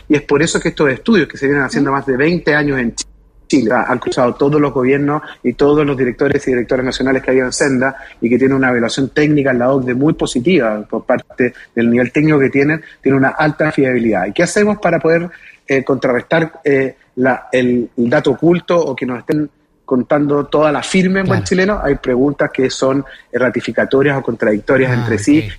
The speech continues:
Speaker 1: y hay
Speaker 2: Ah, ok.
Speaker 1: metodología
Speaker 3: Sí.
Speaker 2: Ya.
Speaker 1: en las encuestas, eh, y en los estudios para hacer aquello. Y son, es mucho más allá de que te creo o no te creo, esto es mucho más profundo que eso.
Speaker 3: Perfecto, claro. Eh, eh, son respuestas difíciles, por tanto, como dice, como dice usted,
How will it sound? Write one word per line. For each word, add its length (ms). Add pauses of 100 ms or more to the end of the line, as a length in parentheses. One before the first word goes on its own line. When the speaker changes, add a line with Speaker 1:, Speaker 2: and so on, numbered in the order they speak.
Speaker 1:
y 40
hay 60
Speaker 2:
Ah, 60
ok. 40
Speaker 1:
metodología 760
Speaker 3:
Sí. 240
Speaker 2:
Ya. 140
Speaker 1:
en 100
las 160
encuestas, 600 (280)
eh, 160
y 100
en 60
los 120
estudios 340
para 160
hacer 180
aquello. 460
Y 100
son, 240
es 140
mucho 240
más 180
allá 220
de 100
que 120
te 120
creo 220
o 20
no 80
te 120
creo, 280
esto 140
es 60
mucho 180
más 120
profundo 420
que 100
eso. 220 (200)
Speaker 3:
Perfecto, 440
claro. 240
Eh, 340
eh, 40
son 200
respuestas 380
difíciles, 340
por 120
tanto, 220
como 220
dice, 500
como 140
dice 160
usted, 240